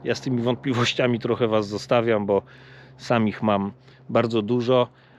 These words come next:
a tak jak powiedziałem, no, na tym etapie to ciężko jest cokolwiek wyrokować. Prawda jest taka, że wpływu na to nie mamy, po prostu musimy obserwować,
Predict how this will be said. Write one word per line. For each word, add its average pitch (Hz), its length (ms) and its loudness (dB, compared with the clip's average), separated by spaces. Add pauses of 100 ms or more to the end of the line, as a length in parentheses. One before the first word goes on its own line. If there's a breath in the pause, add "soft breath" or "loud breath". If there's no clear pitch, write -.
(200 soft breath)
a 120 100 -4
tak 117 140 0
jak 117 120 0
powiedziałem, 113 400 2
no, 107 80 0
na 107 160 0
tym 107 200 -2
etapie 104 360 -2
to 101 120 -8
ciężko 104 360 -2
jest 101 140 -2
cokolwiek 98 680 -4
wyrokować. 104 680 0
Prawda 185 280 0
jest 120 140 2
taka, 139 240 2
że 113 140 0
wpływu 117 340 -2
na 101 120 0
to 98 120 -4
nie 95 140 -2
mamy, 117 260 0
po 107 120 -2
prostu 107 300 -2
musimy 98 320 -2
obserwować, 95 680 -2